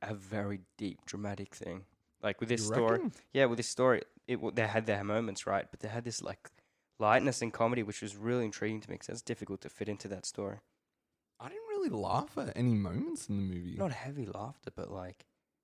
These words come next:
Speaker 2: Like a chuckle?
Speaker 1: Yes, you're not there crying the whole time. Like, wow, this is, like, heartbreaking melodrama. This had drama in it and had comedy in it. It had, like, these, you know, it was a good mixture.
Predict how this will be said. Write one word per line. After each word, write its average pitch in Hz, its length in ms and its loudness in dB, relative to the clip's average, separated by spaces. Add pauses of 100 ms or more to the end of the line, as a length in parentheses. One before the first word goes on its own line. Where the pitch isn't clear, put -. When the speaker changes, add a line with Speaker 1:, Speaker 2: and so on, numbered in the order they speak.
(180)
Speaker 2:
Like 107 220 -4
a 98 100 -2
chuckle? - 560 -2
Speaker 1:
Yes, - 180 -6
you're 117 80 -2
not 127 160 -2
there 110 160 2
crying 113 640 -2
the 104 60 -8
whole 92 180 -6
time. - 280 -8
Like, 95 140 -10
wow, 104 380 0
this 98 180 -6
is, 101 120 -6
like, 90 140 -8
heartbreaking 101 720 -4
melodrama. 101 560 0 (460)
This - 160 -6
had - 240 0
drama 117 460 6
in 104 100 2
it 95 200 -4
and 120 140 -6
had 101 160 -4
comedy 107 340 -4
in 95 60 -4
it. 95 120 -6
It 107 40 -10
had, 107 180 -6 (120)
like, 101 180 -4
these, 101 240 -8 (760)
you 117 100 -6
know, 95 200 -4 (260)
it - 60 -20
was 120 100 -6
a 117 40 -8
good 120 180 -2
mixture. - 520 -6